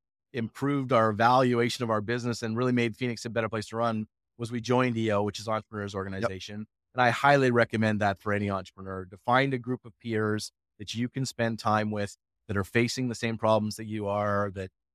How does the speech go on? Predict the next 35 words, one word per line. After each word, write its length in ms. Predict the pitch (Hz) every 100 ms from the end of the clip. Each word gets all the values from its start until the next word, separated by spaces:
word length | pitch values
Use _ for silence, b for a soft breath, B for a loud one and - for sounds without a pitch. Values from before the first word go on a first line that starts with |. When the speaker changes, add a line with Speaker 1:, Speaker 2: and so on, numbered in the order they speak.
| _ -
Speaker 1:
that 100 | 113
solve 360 | - 127 131
them 160 | 127 113
in 100 | 113
different 300 | 117 123 117
ways. 500 | 104 107 113 131 - _ _
You 140 | 143 131
get 160 | 196
to 80 | 196
a 20 |
point 240 | - 170 151
in 60 |
your 100 | 131
business 460 | 117 127 131 131 127
where 120 | 120
you 300 | 117 127 151
are 80 | 131
looking 460 | 127 135 - 139
for 180 | - 131
ways 420 | 117 117 120 117 -
to 120 | 110
make 380 | 110 117 120 117 _ _ _ 113
a 80 |
five 440 | 107 - 113 123 110
percent 360 | 127 - 113 117
change 440 | - 107 107 101
to 100 | -
your 100 | 101
business. 580 | 87 95 85 78 - - - _ _ _ -
And 280 | 131 120
Speaker 2:
Yeah. 60 | 117
Speaker 1:
sitting 340 | - - 156 180
behind 340 | 139 151 143
your 120 | 135
desk, 420 | 123 123 127 -